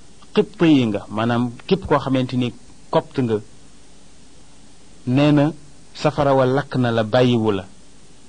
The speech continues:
Waaye gis naa ne daal ñi bokk ci banu Israël, ñoom safara wa laalu leen. Mu ne kon nag yéen mbooloo mi, maa ngi leen di laaj,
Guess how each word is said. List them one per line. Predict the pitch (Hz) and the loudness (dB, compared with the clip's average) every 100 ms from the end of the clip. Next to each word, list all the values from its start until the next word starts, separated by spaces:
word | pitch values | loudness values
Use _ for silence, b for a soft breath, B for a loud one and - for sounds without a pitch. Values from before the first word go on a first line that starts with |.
| - - - - - | -20 -20 -20 -18 -2
Waaye | 135 160 143 | 2 2 2
gis | 151 160 | -2 0
naa | 147 | 2
ne | 143 | 2
daal | 131 123 123 | 4 2 2
ñi | 143 180 | 2 0
bokk | 139 180 - - 156 | 0 -4 -4 -8 -8
ci | - 208 214 - - - 131 | -2 0 0 -4 -18 -18 -4
banu | 131 160 147 | 0 4 4
Israël, | 143 - 120 117 110 101 - - - - - - - | 2 -2 -2 -2 -4 -8 -12 -20 -20 -20 -20 -20 -4
ñoom | 123 131 | 0 0
safara | 120 123 120 110 | 0 -4 -2 -2
wa | 107 | -2
laalu | 104 101 98 | -4 -4 -4
leen. | 95 90 - - - - - - - | -6 -8 -14 -20 -20 -20 -20 -20 -12
Mu | 110 | -4
ne | 123 | -2
kon | 135 139 | 0 0
nag | 131 123 | -2 -2
yéen | 131 131 | -2 -2
mbooloo | 120 120 110 | 0 2 0
mi, | 104 107 | -2 -2
maa | 120 | -2
ngi | 127 | 0
leen | 127 117 | -2 -2
di | 117 | -4
laaj, | 110 104 | -2 -4